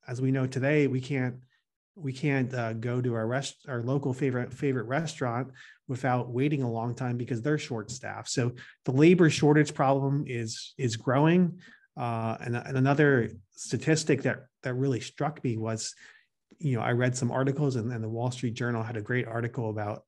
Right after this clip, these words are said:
um, five years ago at this point, but the productivity rate or,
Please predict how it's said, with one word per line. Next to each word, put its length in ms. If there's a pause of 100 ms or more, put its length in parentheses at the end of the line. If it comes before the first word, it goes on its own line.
um, 320
five 340
years 240
ago 200
at 80
this 160
point, 400 (280)
but 220 (480)
the 100
productivity 720
rate 240
or, 180